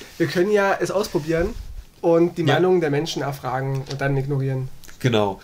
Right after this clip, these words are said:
Speaker 2: Außerdem finde ich das eh immer sehr schön, wenn ganz viele Kommentare unter Videos sind.
Speaker 1: Ja,
Speaker 2: Weil
Speaker 1: absolut.
Speaker 2: das ist für, gut für den Algorithmus und, äh, wenn irgendwer, wenn ich mal jemanden treffe, kann ich sagen, guck mal hier, ich,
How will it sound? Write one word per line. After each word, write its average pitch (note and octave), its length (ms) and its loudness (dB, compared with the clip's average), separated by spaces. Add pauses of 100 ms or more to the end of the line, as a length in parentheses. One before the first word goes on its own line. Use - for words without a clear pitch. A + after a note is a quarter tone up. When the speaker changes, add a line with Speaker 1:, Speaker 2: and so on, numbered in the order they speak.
(120)
Speaker 2:
Außerdem C3+ 320 4
finde C#3+ 180 2
ich C3+ 60 0
das B2 220 -2
eh B2+ 140 0
immer A#2+ 180 0
sehr G#2+ 180 0
schön, A2 300 -2
wenn G#2 100 -4
ganz G#2+ 220 -2
viele G#2+ 200 -4
Kommentare G#2+ 600 -4
unter G#2+ 240 -6
Videos G#2 320 -6
sind. G#2 240 -10 (140)
Speaker 1:
Ja, B2+ 320 2
Speaker 2:
Weil G2 260 -6
Speaker 1:
absolut. C#3+ 460 -8
Speaker 2:
das - 180 -2
ist - 160 -2
für, - 160 -2
gut A#2+ 240 -2
für A#2+ 80 -4
den G#2+ 160 -2
Algorithmus G#2 680 -2
und, F#3 320 -8
äh, F#3+ 220 -4 (500)
wenn G#2+ 260 -2
irgendwer, G#2+ 600 2
wenn G#2+ 80 0
ich - 120 -4
mal A#2 80 4
jemanden A2+ 240 2
treffe, A#2 260 0
kann A2+ 160 0
ich - 60 -6
sagen, G#2+ 220 0
guck C3 160 -4
mal G#2+ 120 0
hier, A2+ 320 0
ich, - 100 -16